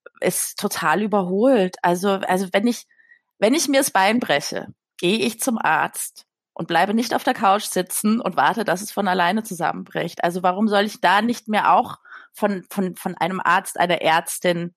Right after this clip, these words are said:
nicht alle Therapeuten sind Fachärzte, schon klar, ähm, aber warum soll ich mir da nicht auch helfen lassen?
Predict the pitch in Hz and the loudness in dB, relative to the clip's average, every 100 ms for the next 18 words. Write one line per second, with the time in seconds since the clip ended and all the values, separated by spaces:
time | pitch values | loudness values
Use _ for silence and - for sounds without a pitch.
0 | - 170 - 180 - 165 165 180 180 175 | -12 -6 -2 -2 -2 -4 -2 -2 -2 -6
1 | 170 220 240 208 - 190 185 - 185 190 | -2 0 2 2 2 -4 -4 -6 -2 0
2 | - - - - - - 180 185 - 185 | 0 -6 -12 -12 -4 2 2 2 0 0
3 | 175 185 185 170 - 175 160 170 - - | 0 0 0 0 -2 -2 -2 -2 -2 -4
4 | - 196 - - 190 87 - - 90 95 | -2 -2 -2 -2 -6 -4 -4 -6 -6 -8